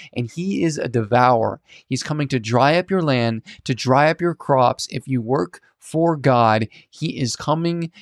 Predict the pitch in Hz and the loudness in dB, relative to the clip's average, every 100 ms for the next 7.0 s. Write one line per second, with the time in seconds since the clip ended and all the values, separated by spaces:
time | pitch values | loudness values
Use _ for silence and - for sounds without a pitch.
0 | _ - 123 113 - - 135 151 160 131 | _ -6 -2 -2 -2 -2 2 4 4 2
1 | 117 143 - - 143 113 107 - - _ | 2 0 0 0 0 0 -2 -6 -12 _
2 | - 123 107 135 127 117 110 - _ - | 0 0 4 4 4 4 0 -6 _ -2
3 | 131 117 131 113 113 107 - _ - 110 | -2 0 0 2 -2 -4 -12 _ -10 -2
4 | 110 104 98 _ 139 - 123 113 110 131 | 2 2 -2 _ -20 -2 0 0 0 0
5 | 170 190 - - 139 117 - 113 101 - | 2 -2 0 2 2 2 0 -4 -4 -2
6 | 143 165 156 - 156 127 - 107 95 | 2 2 2 0 2 2 -2 -6 -8